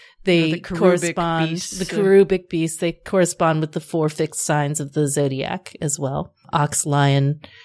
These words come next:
Speaker 1: uh, eagle, Scorpio, and Aquarius, man. So, uh, so we, that was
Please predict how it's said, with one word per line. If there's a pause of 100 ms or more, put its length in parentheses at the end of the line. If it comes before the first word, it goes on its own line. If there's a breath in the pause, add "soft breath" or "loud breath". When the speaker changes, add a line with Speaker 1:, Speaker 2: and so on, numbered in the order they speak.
(160 loud breath)
Speaker 1:
uh,
eagle,
Scorpio,
and
Aquarius,
man. (240)
So,
uh,
so
we,
that
was